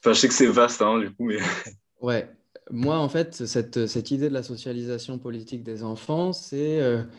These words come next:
Speaker 2: c'était, euh, un moyen d'amener mon projet de thèse, parce qu'il faut toujours le prendre par un angle très précis. Et c'est un moyen qui m'arrangeait beaucoup parce que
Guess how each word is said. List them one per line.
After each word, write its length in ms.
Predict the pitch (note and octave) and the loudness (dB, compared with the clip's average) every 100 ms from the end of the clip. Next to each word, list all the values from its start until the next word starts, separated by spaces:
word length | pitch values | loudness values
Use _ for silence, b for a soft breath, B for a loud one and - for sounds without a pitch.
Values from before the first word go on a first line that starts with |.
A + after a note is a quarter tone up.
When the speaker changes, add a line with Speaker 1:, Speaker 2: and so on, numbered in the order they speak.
| B B - | B B -6
Speaker 2:
c'était, 560 | B2+ A#2 C#3 D3 D3+ | -4 0 6 8 8
euh, 300 | C#3 B2 A#2+ A#2+ | 8 6 6 4
un 120 | C3+ | 4
moyen 400 | C3 C3 C3+ D3+ | 6 6 6 6
d'amener 320 | C3+ B2 C#3 | 6 6 6
mon 160 | C#3 B2 | 6 4
projet 340 | B2 A#2+ A#2 | 2 0 0
de 60 | A2 | 0
thèse, 420 | - E3+ D#3 A2+ - _ _ | 4 6 4 -2 -8 _ _
parce 140 | A2+ G#2+ | -12 -6
qu'il 100 | A2+ | -2
faut 100 | A#2+ | 0
toujours 220 | C3 C#3+ | 6 6
le 80 | B2+ | 6
prendre 220 | C#3 C3+ | 2 0
par 140 | A#2+ | 2
un 80 | A2+ | 2
angle 200 | A#2+ A#2+ | 2 2
très 180 | A2 A2+ | 0 -4
précis. 480 | - A#2 - G#2+ - b b b | -2 -4 -4 -10 -16 b b b
Et 40 | A#2 | -2
c'est 140 | B2 | 2
un 40 | |
moyen 180 | B2 D3 | 4 4
qui 120 | C#3+ A#2+ | 2 0
m'arrangeait 420 | A#2 A#2+ B2 B2+ | 2 2 2 4
beaucoup 320 | B2 B2 F#3+ | 2 4 4
parce 320 | E3 A#2 - | 2 -6 -4
que 380 | D#3+ E3+ E3+ | 2 2 2